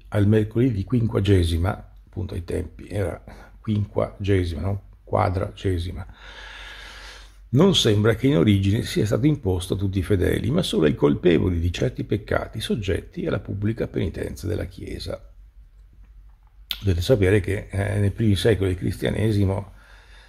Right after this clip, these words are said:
le penitenze erano pubbliche, eh, quindi chi commetteva un peccato grave, eh, doveva dirlo alla comunità.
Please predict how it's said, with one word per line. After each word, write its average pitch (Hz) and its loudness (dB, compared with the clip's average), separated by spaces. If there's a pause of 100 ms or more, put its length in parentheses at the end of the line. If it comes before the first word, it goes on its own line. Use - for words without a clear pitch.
(120)
le 104 -4
penitenze 113 2
erano 80 -2
pubbliche, 107 0 (680)
eh, - -16
quindi 101 -6
chi 117 -10
commetteva 98 0
un 85 0
peccato - -2 (320)
grave, - 0 (1000)
eh, 95 -6
doveva 107 6
dirlo 117 6
alla 87 2
comunità. - -4